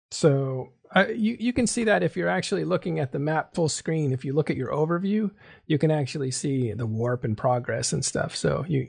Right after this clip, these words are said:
you can tell if you're moving and stuff. I find it helpful, but it's a little bit of a, I don't know, must be some kind of layering thing.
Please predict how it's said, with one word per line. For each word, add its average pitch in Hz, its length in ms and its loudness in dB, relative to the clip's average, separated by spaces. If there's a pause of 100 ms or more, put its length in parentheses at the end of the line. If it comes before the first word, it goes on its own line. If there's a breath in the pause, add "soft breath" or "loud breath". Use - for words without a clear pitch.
(120)
you 147 100 2
can 131 120 -2
tell 143 200 0
if 123 140 -2
you're 127 80 -4
moving 127 400 -2
and 120 100 -2
stuff. - 320 -2 (340 loud breath)
I 226 80 4
find 214 240 2
it - 100 -6
helpful, 160 420 -2
but 151 160 -2
it's 139 160 -2
a - 40 -4
little 143 200 -2
bit 139 120 0
of 127 140 0
a, 120 220 -6 (1040)
I 135 100 2
don't 131 140 4
know, 123 240 0
must 147 240 2
be 160 80 2
some 156 160 -2
kind 147 180 -2
of 123 60 0
layering 123 440 -2
thing. 127 360 -4